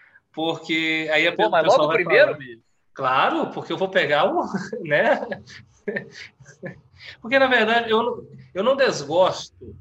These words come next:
Speaker 1: de tudo do, do Manowar. Só que tem umas coisas ou outras, assim, que são piores que das outras, que é, na minha opinião. E olha que, tipo assim, eu, eu gosto do Ross The Boss, mas eu gosto mais da carreira solo dele, né? A, a banda Ross The Boss, né?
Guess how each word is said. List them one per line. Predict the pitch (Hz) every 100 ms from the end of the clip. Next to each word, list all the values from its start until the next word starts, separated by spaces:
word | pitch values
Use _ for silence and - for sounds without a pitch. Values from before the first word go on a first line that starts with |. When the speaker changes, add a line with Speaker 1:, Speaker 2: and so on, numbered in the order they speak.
| -
Speaker 1:
de | 143 139
tudo | - 202 208 170 147
do, | 151 160 147
do | - 143 147
Manowar. | 151 151 127 117 - - - - -
Só | - - 160
que | -
tem | 202 202
umas | 208 220 202 -
coisas | 156 156 156
ou | 170 147
outras, | 143 165 147 160 151
assim, | 143 147
que | 151
são | 190 185
piores | 170 180 160 -
que | -
das | 170 143
outras, | 143 -
que | 175
é, | 185 185 _ _ _ 147
na |
minha | 151 165
opinião. | 202 202 147 131 - _ _ _ _ _ _ _ _
E | 165
olha | 175 262 -
que, | 233
tipo | - 214
assim, | 208 170
eu, | 165
eu | 160 156
gosto | 156 196 202
do |
Ross | 170 165
The | 165
Boss, | 135 131 123 - -
mas | 139 147
eu |
gosto | 147 151 147
mais | 147 151
da | 185
carreira | 190 151 165 185 190 185
solo | - 165 160 180
dele, | 143 139 131
né? | 123 131 143 _
A, | 127 120 117 _ _ _
a | -
banda | 135 151 135 123
Ross | 123 127
The | 135
Boss, | 127 120 - -
né? | 131